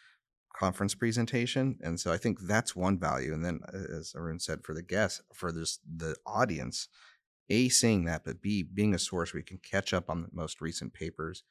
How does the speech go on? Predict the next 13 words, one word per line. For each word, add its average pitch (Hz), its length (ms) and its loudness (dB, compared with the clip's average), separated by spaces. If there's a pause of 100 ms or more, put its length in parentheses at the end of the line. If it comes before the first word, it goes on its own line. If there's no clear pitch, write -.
(400)
in 90 140 -2
a 82 60 -2
broad 85 440 0 (140)
sense 78 500 0 (100)
pretty 95 220 0
quickly, 85 460 -2
kinda 87 300 -2
know 82 120 -2
if 82 100 -10
you 87 120 -4
wanna 85 200 -6
go 80 140 -6
down 82 360 -4